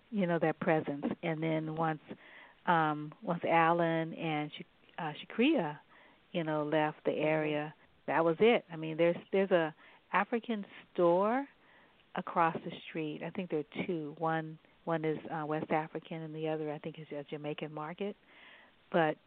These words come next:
Speaker 2: Mm-hmm.
Speaker 1: it's not quite the same kind of space 'cause they're stores. They're not community centers, so it's not the
Speaker 2: Mm.
Speaker 1: same kind of, kind of, um,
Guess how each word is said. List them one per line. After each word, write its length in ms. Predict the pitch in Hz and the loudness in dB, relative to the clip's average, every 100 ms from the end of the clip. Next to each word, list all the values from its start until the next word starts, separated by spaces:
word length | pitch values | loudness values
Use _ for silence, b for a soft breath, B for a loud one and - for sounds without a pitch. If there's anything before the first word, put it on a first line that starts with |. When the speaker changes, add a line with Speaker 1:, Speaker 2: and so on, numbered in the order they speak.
| _ | _
Speaker 2:
Mm-hmm. 280 | 190 180 185 | -10 -8 -8
Speaker 1:
it's 540 | 196 - _ - _ - | -8 -14 _ -20 _ 0
not 160 | 196 | 2
quite 240 | - 190 175 | 6 6 6
the 80 | 180 | 0
same 160 | 185 170 | 0 0
kind 200 | - 165 | -2 -4
of 60 | 160 | -2
space 220 | - 180 170 | 2 2 2
'cause 100 | 160 | -2
they're 140 | 160 147 - | -2 -4 0
stores. 340 | 220 208 151 151 | 4 6 4 0
They're 100 | 165 | -4
not 240 | 165 151 - - | -2 -4 -8 -10
community 580 | 143 151 196 165 139 - | -6 -2 0 0 -4 -6
centers, 380 | 147 135 - 156 - - B B B B - - | -10 -10 -12 -16 -20 -20 B B B B -14 2
so 260 | 160 143 | 2 4
it's 80 | 143 160 | 2 0
not 180 | 160 156 | 2 0
the 60 | |
Speaker 2:
Mm. 100 | 151 | -2
Speaker 1:
same 240 | 156 156 151 | -2 -2 -4
kind 320 | - 156 151 | -4 -2 -2
of, 160 | 143 139 _ b b b b _ _ - | -4 -8 _ b b b b _ _ -2
kind 240 | 180 165 | 0 2
of, 200 | 147 139 | -2 -4
um, 400 | 143 139 135 139 | -6 -6 -8 -14